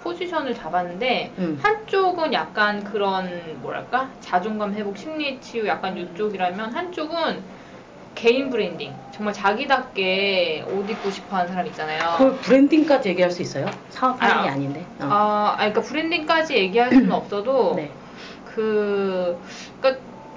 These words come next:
Speaker 1: 그 천편일률적인 그,
Speaker 2: 아.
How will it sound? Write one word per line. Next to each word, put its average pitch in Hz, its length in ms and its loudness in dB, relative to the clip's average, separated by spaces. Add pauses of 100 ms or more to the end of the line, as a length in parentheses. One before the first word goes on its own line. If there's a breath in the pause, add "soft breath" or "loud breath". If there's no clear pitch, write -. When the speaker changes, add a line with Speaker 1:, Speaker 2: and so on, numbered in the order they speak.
(1300)
Speaker 1:
그 - 220 -8
천편일률적인 427 1300 6 (680)
그, 151 260 6
Speaker 2:
아. 151 200 -6